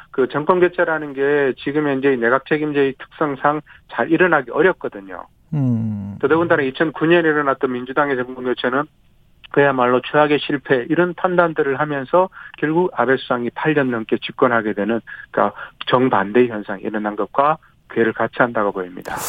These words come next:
Speaker 2: 마지막으로 한일 관계는 누가 돼도 바뀌지 않을까요? 그러면 어떻게 보세요?
Speaker 1: 네, 당분간은 바뀌지 않을 것 같습니다. 가장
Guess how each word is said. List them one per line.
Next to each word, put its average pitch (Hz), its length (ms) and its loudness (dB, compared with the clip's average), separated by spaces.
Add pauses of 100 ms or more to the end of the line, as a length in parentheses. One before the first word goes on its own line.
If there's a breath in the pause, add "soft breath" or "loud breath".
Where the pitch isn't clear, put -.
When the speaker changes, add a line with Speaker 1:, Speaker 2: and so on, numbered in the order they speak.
(380 loud breath)
Speaker 2:
마지막으로 160 960 6
한일 233 380 6
관계는 147 1120 4
누가 147 880 4
돼도 147 380 6
바뀌지 185 420 0
않을까요? 147 540 4
그러면 147 300 4
어떻게 156 400 4
보세요? 131 500 4 (440)
Speaker 1:
네, 175 220 6
당분간은 170 480 0
바뀌지 135 340 -4
않을 123 160 0
것 120 160 2
같습니다. 113 260 -4
가장 151 640 2